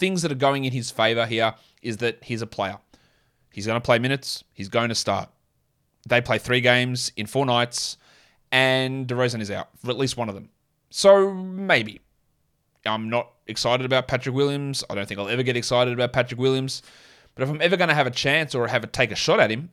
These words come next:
it's now with this extra opportunity and the schedule favouring him. I also wanna watch, which doesn't really impact fantasy much,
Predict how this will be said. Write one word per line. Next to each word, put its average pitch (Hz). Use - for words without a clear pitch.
it's 147
now 117
with 117
this 123
extra -
opportunity 120
and 127
the 120
schedule 110
favouring 98
him. 82
I 139
also 233
wanna 151
watch, 117
which 147
doesn't 214
really 143
impact 127
fantasy 113
much, 98